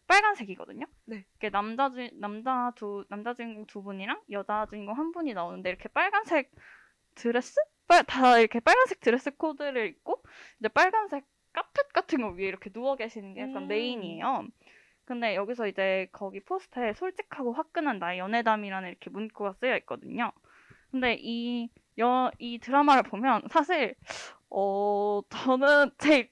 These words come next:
Speaker 1: 제가 보기에는 이제 여자 주인공이 너무하다라는 <laughs> 생각이 좀 들었는 게, 네, 이제 줄거리를 간단하게 말씀드리면 이제, 어, 과거 오 년 동안 만났던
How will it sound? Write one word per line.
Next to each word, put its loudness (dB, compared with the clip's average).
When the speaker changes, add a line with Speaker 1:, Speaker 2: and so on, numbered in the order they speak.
Speaker 1:
제가 4
보기에는 4
이제 8
여자 10
주인공이 2
너무하다라는 8
<laughs> 8
생각이 8
좀 -4
들었는 4
게, 0
네, 4
이제 2
줄거리를 0
간단하게 0
말씀드리면 -4
이제, -4
어, -4
과거 4
오 0
년 0
동안 -4
만났던 -4